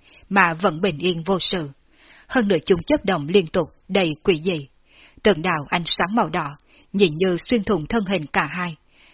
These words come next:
nhưng trên thực tế, chỉ là đánh trúng hư ảnh của bọn họ mà thôi. Tự huyết khôi lội, vừa tránh né, đồng thời trong tay vừa xuất hiện một thanh búa lớn. Từng đạo phù mang hình bán nguyệt, chém xuống tới tấp. Còn cự trùng màu đen công kích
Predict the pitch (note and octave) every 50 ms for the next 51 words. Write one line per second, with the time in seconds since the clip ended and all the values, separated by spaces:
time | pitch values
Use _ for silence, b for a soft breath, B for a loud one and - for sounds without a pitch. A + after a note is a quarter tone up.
0 | b b G3 G3+ F#3+ E3 D3 - G3 E3+ - G3 E3 - - F#3 E3+ E3 G3 C4
1 | b b b b b b - A3 F3+ D#3+ F3 F3+ E3+ D#3+ D3+ - E3 F3 E3+ F3
2 | - G#3 F#3+ G3+ G3+ A#3+ G3+ E3 E3+ F3 D3 C#3+ - G3 F#3+ F#3 F#3+ D#3 C#3 D#3+
3 | F#3 E3 D3 C#3+ D3+ E3+ E3 D3 - - E3+ F3 F3+ E3 _ _ _ _ _ b
4 | b b b b b b b b b b - - G3+ E3+ D3 G3 C#4+ D4 - -
5 | G#3+ F3 E3 F3+ E3 D3+ D3 D3+ _ _ _ - F#3 G3+ G3+ E3 - - F#3+ F3+
6 | F3 E3+ E3+ E3 G3+ B3+ - b b b b b b F#3 G#3+ F#3 D3+ F#3 G3 F3+
7 | D3+ - F#3+ F3+ E3 - F#3+ F#3 F3 E3+ D#3+ G3 E3 - - D4 D4 - G#3+ F#3
8 | D#3 C#3+ D3 F3+ F#3 D#3+ - - G#3 F#3 D#3+ E3 F3 F3 E3+ F3 E3+ E3 G3+ C4
9 | - b b b b b b b b b - G#3+ F3+ D#3 F#3 F#3 E3 D3+ - -
10 | - G3+ D3+ D#3 F3+ F#3 F3+ E3+ D#3 F#3+ G3 D#3 C#3+ D#3+ E3+ E3 F#3 A3 A3+ F3+
11 | C#3+ - b b b b b b - G3 F3+ E3 - - G3 F3+ F3 - - F#3
12 | E3 - - C4+ D4 - _ _ _ _ b b b b b b b b b b
13 | b - G3 F#3+ F3+ E3+ E3 - G#3+ F3+ D3+ - - F#3+ D#3+ D#3 F3 E3 D#3 D#3
14 | F3+ F#3 E3+ E3+ - G#3 F3+ - - D4+